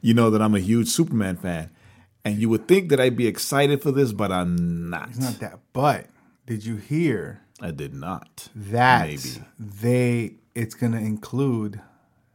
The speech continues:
Speaker 2: their kid?
Speaker 1: Yeah, yeah, I did.
Speaker 2: So I, that to me gives it that wrinkle where, like, okay, maybe, 'cause now you, now you kinda get into, like, the Super Son and that kinda
Speaker 1: Yeah,
Speaker 2: thing,
Speaker 1: yeah. I
Speaker 2: you
Speaker 1: mean,
Speaker 2: know, you
Speaker 1: you
Speaker 2: can
Speaker 1: know,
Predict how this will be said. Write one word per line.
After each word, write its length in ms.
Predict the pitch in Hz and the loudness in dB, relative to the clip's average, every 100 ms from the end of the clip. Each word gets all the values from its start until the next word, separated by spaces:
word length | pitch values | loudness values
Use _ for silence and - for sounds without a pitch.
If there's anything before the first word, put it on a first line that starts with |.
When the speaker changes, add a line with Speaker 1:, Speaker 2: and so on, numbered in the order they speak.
| _ _ - | _ _ -10
Speaker 2:
their 120 | 101 | -10
kid? 400 | - 131 98 - - | -8 -8 -8 -8 6
Speaker 1:
Yeah, 240 | 127 85 - - | 6 6 -2 2
yeah, 180 | 110 95 | 4 6
I 80 | |
did. 280 | 117 - - - - - | 6 6 4 -14 -20 -10
Speaker 2:
So 120 | - | 0
I, 100 | 131 120 - | 0 0 10
that 240 | 170 185 - | 10 10 8
to 100 | 143 | 8
me 580 | 139 156 185 226 214 - - 113 | 10 10 10 10 6 0 -8 4
gives 260 | 147 139 | 6 8
it 120 | 139 131 | 6 4
that 200 | 101 107 | 2 4
wrinkle 360 | 131 131 123 | 4 4 2
where, 120 | 117 | 0
like, 320 | 113 107 - 202 | -2 -4 -6 -10
okay, 420 | - 175 156 160 - | -6 -4 -4 -8 -10
maybe, 1200 | 117 123 131 143 135 139 135 139 135 139 135 - _ _ _ _ - | -4 0 2 2 0 -2 -2 -2 -4 -4 -8 -10 _ _ _ _ -4
'cause 160 | 139 147 | -2 4
now 180 | 160 | 6
you, 240 | 156 143 135 | 6 2 -4
now 140 | 147 147 | -2 0
you 180 | 151 139 | 0 -4
kinda 280 | 143 135 120 | -2 -2 0
get 260 | 127 123 | 0 0
into, 500 | 123 117 120 117 113 - _ _ _ - | -2 -2 -4 -4 -6 -14 _ _ _ -10
like, 240 | 113 104 - 107 101 113 | -8 -8 -12 -20 -20 -12
the 100 | 104 | -10
Super 360 | - 120 120 | -6 -6 -6
Son 480 | 117 120 117 120 120 | -4 -2 -2 -2 -2
and 240 | 120 117 | -4 -4
that 160 | 117 - | -6 -4
kinda 240 | 123 113 170 | -6 0 6
Speaker 1:
Yeah, 100 | 170 | 8
Speaker 2:
thing, 80 | |
Speaker 1:
yeah. 120 | 165 - | 8 8
I 80 | |
Speaker 2:
you 60 | 214 | 8
Speaker 1:
mean, 140 | 220 | 8
Speaker 2:
know, 60 | 175 | 6
you 80 | 123 170 | 4 4
Speaker 1:
you 120 | |
Speaker 2:
can 80 | |
Speaker 1:
know, 40 | 220 | 8